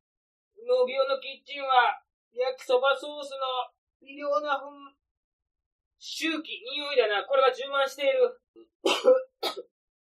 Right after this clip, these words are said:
息ができない。吸った時点で、鼻がやられる。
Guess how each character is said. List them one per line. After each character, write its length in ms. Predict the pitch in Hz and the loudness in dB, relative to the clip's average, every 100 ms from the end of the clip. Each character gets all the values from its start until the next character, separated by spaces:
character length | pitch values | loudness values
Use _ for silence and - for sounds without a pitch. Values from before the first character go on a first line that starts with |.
| _ _ _ _ _ | _ _ _ _ _
息 300 | 294 320 311 | -8 -6 2
が 120 | 285 262 | 6 6
で 120 | 254 | 4
き 120 | 277 | 6
な 200 | 247 226 | 8 8
い。 180 | - - _ _ _ _ _ _ _ | 6 -4 _ _ _ _ _ _ _
吸 360 | - - - 294 | -20 -16 -10 -10
っ 100 | 285 | 4
た 180 | 320 294 | 8 8
時 140 | 277 | 6
点 240 | 311 294 285 | 8 8 8
で、 320 | 254 587 - _ _ _ _ _ | 2 2 -6 _ _ _ _ _
鼻 240 | - 294 | -4 2
が 200 | 294 294 | 6 10
や 160 | 285 285 | 12 12
ら 100 | 294 | 12
れ 80 | 277 | 12
る。 240 | 277 269 | 10 6